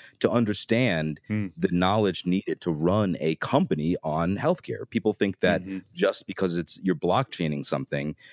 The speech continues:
Speaker 1: you're going to disrupt it. You're wrong. If you need to understand every facet of these companies, if you don't understand sports, you can't run a sports organization, blockchain or not. So the other part about the team is your ability to contact the team.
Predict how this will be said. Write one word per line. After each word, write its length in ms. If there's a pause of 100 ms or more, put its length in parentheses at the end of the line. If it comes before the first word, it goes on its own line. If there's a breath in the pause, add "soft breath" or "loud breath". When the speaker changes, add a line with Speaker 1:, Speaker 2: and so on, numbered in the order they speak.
(140 loud breath)
Speaker 1:
you're 220
going 320
to 100
disrupt 440
it. 100
You're 220
wrong. 380 (220)
If 140
you 100
need 200
to 80
understand 540
every 260
facet 420
of 160
these 140
companies, 500 (260 loud breath)
if 80
you 60
don't 140
understand 400
sports, 420
you 60
can't 260
run 220
a 20
sports 380
organization, 600
blockchain 600
or 80
not. 400 (260 loud breath)
So 460
the 120
other 160
part 240
about 220
the 60
team 480 (260 loud breath)
is 400 (160)
your 380
ability 580 (160)
to 240
contact 840
the 80
team. 440